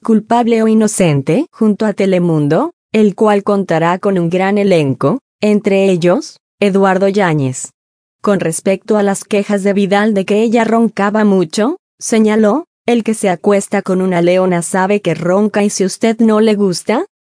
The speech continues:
pa, que tiene casa. Y se los digo, sí, ronco, porque soy una leona y las leonas roncan,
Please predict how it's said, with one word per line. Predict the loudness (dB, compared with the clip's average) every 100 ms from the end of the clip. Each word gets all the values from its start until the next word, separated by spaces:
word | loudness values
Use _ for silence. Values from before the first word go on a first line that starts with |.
| -2
pa, | -2 -2 -2
que | -2 0
tiene | 0 0 0
casa. | -2 -2 -2 -4 -6 -10 _ _ _ -4
Y | -2
se | 0
los | 0 0 -2
digo, | -2 0 -2 -2 _ _
sí, | -12 -4 0 0 -2 _ -10
ronco, | -2 0 0 0 0 -2 _ _
porque | -2 0 0 -4
soy | 0 0 0
una | 0
leona | 0 2 2 0 0
y | 0
las | 0 0
leonas | 2 2 0 -2 -2
roncan, | -2 0 0 -2